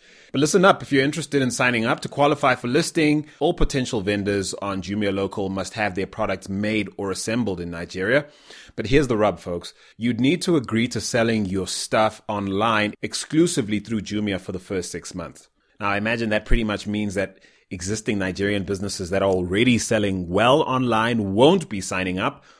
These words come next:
because, of course, that would mean forfeiting revenue sourced from other platforms. Also, uh, you know, what guarantee do people have that Jumia Local will attract a healthy amount of traffic to make it worth their while?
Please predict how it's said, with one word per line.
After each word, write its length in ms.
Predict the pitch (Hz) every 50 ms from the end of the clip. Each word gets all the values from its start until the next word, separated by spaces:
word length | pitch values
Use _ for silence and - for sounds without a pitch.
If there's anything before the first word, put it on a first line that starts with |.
| _ _ _
because, 200 | - - - 104
of 120 | 110 - -
course, 140 | 110 101
that 120 | - 101 95
would 160 | 98 87 85
mean 160 | 101 101 98
forfeiting 600 | 98 - - 110 107 107 - 113 - - 101 95 87
revenue 340 | 92 104 101 101 98 92
sourced 400 | 87 - - 104 101 90 - -
from 220 | - - 101 92 87
other 160 | 85 82 85
platforms. 840 | - - 127 131 139 139 - - 127 123 123 123 120 123 117 113 - _ _ _ _ _
Also, 420 | - 208 202 190 151 - - - - _ _
uh, 100 | - 67 - -
you 60 | -
know, 100 | 143 147
what 200 | 131 156 160 -
guarantee 560 | - 156 160 175 175 170 165 - - 165 160
do 160 | 135 117 123
people 300 | 117 131 139 135 131 120
have 380 | 113 117 139 139 135 123 113 101
that 240 | 107 110 107 - _ _ - _ _ _ _ _ -
Jumia 360 | - 117 127 139 131 123 110
Local 360 | 113 117 120 110 123 120 107
will 220 | 104 104 107 104 -
attract 520 | - - - - 123 120 113 110 - -
a 80 | 82 98
healthy 380 | 85 98 113 113 110 - 113
amount 260 | 101 101 101 104 92
of 140 | 101 90 -
traffic 360 | - - 135 135 131 - 95 -
to 60 | 98
make 220 | 101 101 101 101
it 60 | 101 92
worth 240 | 95 98 95 -
their 120 | - 92 92
while? 400 | 92 104 120 113 82 - -